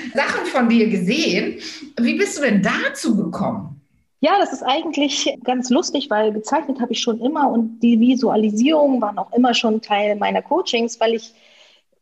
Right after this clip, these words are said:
Speaker 2: weil für mich vor der Veränderung steht Bewusstsein und davor erkennen. Und Bilder schaffen das einfach. Sie schaffen ein bisschen Abstand zu gewinnen von den Themen, wo man in der Mitte steht. Man kann sie ein bisschen von außen betrachten, kriegt ein bisschen ein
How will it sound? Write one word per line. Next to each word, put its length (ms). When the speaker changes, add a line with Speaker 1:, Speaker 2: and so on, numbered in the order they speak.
Speaker 2:
weil 220
für 160
mich 480
vor 280
der 100
Veränderung 720
steht 580
Bewusstsein 840
und 120
davor 300
erkennen. 440
Und 240
Bilder 400
schaffen 340
das 140
einfach. 440
Sie 120
schaffen 320
ein 160
bisschen 640
Abstand 500
zu 120
gewinnen 560
von 180
den 160
Themen, 560
wo 140
man 140
in 80
der 100
Mitte 180
steht. 560
Man 80
kann 160
sie 80
ein 80
bisschen 260
von 140
außen 380
betrachten, 680
kriegt 280
ein 140
bisschen 460
ein 460